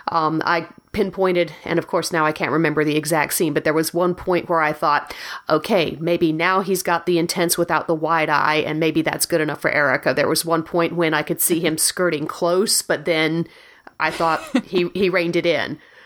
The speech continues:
Speaker 1: um, and that his intensity was, uh, was believable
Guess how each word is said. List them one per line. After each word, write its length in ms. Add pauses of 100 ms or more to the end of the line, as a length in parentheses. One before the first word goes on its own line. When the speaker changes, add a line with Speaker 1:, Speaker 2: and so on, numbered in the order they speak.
(220)
Speaker 1:
um, 540
and 420
that 220
his 180
intensity 640
was, 400 (100)
uh, 140 (240)
was 340 (200)
believable 760